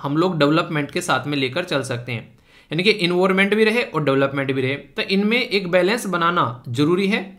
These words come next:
ताकि एनवायरनमेंट भी सेफ रहे और डेवलपमेंट भी रहे और लोगों को एम्प्लॉयमेंट भी मिलता रहे और लोग अपनी लाइफ को एंजॉय करते रहें और लोगों की एंजॉय करने से इकोनॉमी जो है वो बढ़ती रहे और एक तरीके से इंसान जो है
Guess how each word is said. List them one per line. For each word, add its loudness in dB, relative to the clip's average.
ताकि 0
एनवायरनमेंट 2
भी -2
सेफ 0
रहे -2
और 2
डेवलपमेंट 6
भी 2
रहे 0
और 2
लोगों 2
को 0
एम्प्लॉयमेंट -2
भी 0
मिलता 2
रहे -2
और 2
लोग 6
अपनी 2
लाइफ 2
को -4
एंजॉय 2
करते 0
रहें -2
और 2
लोगों 4
की -2
एंजॉय 2
करने -2
से -4
इकोनॉमी -2
जो -4
है -2
वो 0
बढ़ती -2
रहे -2
और 2
एक 4
तरीके 0
से -2
इंसान -2
जो -2
है -4